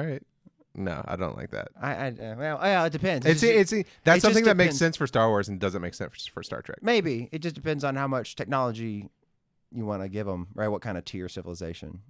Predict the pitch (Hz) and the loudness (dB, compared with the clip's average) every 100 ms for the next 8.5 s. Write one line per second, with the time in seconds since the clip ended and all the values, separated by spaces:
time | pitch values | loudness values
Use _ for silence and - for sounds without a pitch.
0 | 147 _ _ 117 107 - _ _ _ 90 | _ _ _ -4 -4 -4 _ _ _ -14
1 | 82 _ _ _ _ - 135 135 - 196 | -14 _ _ _ _ -6 -6 -2 2 4
2 | 202 196 160 131 139 127 120 113 101 _ | 4 2 2 4 4 4 2 0 0 _
3 | _ _ - - 175 196 185 156 135 131 | _ _ 0 6 8 8 6 2 -2 0
4 | 120 107 107 - 113 110 104 104 - - | 0 2 0 0 0 2 0 -2 -2 0
5 | 107 110 101 - 107 107 107 - 92 90 | 2 2 -2 -2 0 0 -2 -4 -6 -6
6 | 98 _ _ _ _ _ _ - 113 113 | -8 _ _ _ _ _ _ -2 2 2
7 | 107 104 101 107 104 104 - 131 120 110 | 2 0 -4 -4 -2 -2 0 2 4 4
8 | 101 - 110 95 - | 2 -2 0 0 -2